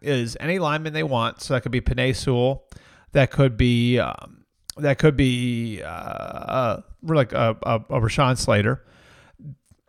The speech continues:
You know, you're looking at the smaller receivers, who typically, smaller receivers don't go in the top ten. DeVonta Smith,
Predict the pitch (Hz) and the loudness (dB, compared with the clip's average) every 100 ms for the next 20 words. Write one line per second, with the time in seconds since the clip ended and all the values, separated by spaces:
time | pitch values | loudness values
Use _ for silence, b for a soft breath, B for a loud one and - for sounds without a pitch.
0 | - 165 139 139 147 139 165 - 127 - | -4 4 6 8 6 6 2 0 0 2
1 | 127 143 160 156 - 123 117 131 - 143 | 6 8 8 6 4 4 4 0 0 -2
2 | - 175 165 165 170 151 - 143 147 151 | 0 0 0 4 6 6 4 2 2 2
3 | 160 127 139 131 131 131 131 - 160 123 | 0 0 0 2 4 4 4 2 2 2
4 | 123 120 120 123 - 127 117 113 - 127 | 0 0 2 2 2 4 4 2 -2 0
5 | 120 - | 0 -2